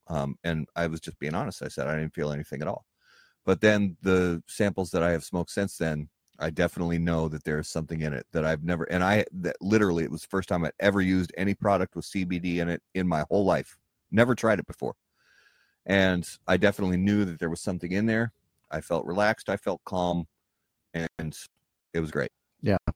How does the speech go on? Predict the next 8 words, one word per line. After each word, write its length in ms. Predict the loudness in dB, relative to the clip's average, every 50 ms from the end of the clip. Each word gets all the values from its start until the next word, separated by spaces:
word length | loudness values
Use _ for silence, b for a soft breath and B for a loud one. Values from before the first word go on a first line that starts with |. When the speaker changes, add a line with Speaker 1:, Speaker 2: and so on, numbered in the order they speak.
| -6 _ _ _ _ _ _ _ -4
Speaker 2:
Fantastic 600 | 0 0 0 0 0 0 0 0 -2 -4 -6 -4
cigar. 360 | -4 -4 -2 0 0 0 -2 -4
Speaker 1:
So. 320 | -8 -10 -8 -6 -6 -6 -6 0
Speaker 2:
Um, 260 | 4 4 6 6 4 0 -2
a-, 100 | -6 -8 -4 _
and 160 | 2 4 4
I'm 180 | 6 8 8 8
wondering, 580 | 8 6 6 4 2 2 2 2 0 -2 -4